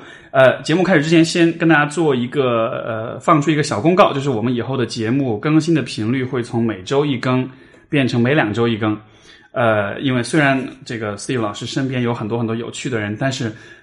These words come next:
一个星期就来一个，这个可能还是有点吃不住，时间久了就会发现那个能找到的嘉宾，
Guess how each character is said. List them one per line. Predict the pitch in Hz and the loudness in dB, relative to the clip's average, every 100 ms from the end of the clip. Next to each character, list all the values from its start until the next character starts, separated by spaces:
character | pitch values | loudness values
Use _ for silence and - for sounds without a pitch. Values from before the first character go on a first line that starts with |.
| - | -4
一 | 135 | 0
个 | 170 | 2
星 | 180 | 4
期 | 170 151 | 2 0
就 | 147 | 0
来 | 120 101 | 0 0
一 | 117 | -2
个， | 117 113 - | -2 -4 -4
这 | 127 | -6
个 | 113 | -4
可 | - | -4
能 | 104 | -6
还 | 110 123 | -4 -4
是 | 135 | -4
有 | 127 | -2
点 | 120 98 95 | -4 -4 -8
吃 | - 156 | -6 -4
不 | 139 | -4
住， | 139 131 | -4 -6
时 | - 139 | -4 -2
间 | 151 | 0
久 | 135 | -2
了 | - | -6
就 | 123 | -6
会 | 131 | -4
发 | 131 131 | -2 -2
现 | 127 107 101 - - _ - | -2 -4 -8 -14 -20 _ -10
那 | 113 | -6
个 | 113 104 | -6 -6
能 | 101 117 | -4 -2
找 | 143 101 | -2 -2
到 | 107 123 | -2 -2
的 | 110 | 0
嘉 | 131 123 | 0 0
宾， | 127 120 | 0 -2